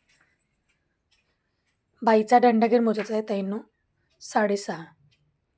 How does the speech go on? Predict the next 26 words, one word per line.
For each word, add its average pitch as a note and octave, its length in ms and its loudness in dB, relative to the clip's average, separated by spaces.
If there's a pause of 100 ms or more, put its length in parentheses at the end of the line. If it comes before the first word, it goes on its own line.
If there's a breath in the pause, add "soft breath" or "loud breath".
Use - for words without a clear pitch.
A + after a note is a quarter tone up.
(1400)
हे - 200 -16
बघा, F#3 300 -14 (1700)
जे C#4 100 4
ब्लाऊज B3+ 260 6
आपल्याला B3 260 2
फिटिंगली A#3+ 460 -2
बसते A3 340 -2
त्या C4 220 2
ब्लाऊजची A3+ 380 0
मापं G#3 260 -4
घ्यायची, G3+ 280 -6
म्हणजे G#3 240 -4
मग C4 260 -4
आपल्याला G#3 280 -6
लक्षात A#3 320 -2
येते. F#3+ 260 -12 (280 loud breath)
एक A3+ 140 -4
दोन B3+ 180 2
ब्लाऊज A3+ 200 2
शिवले A#3+ 300 0
की A3 140 -4
आपल्या G#3+ 340 -4
लक्ष, A#3 220 -4
पाचची - 440 -10
बाई G#3 280 -4
आहे. E3 120 -12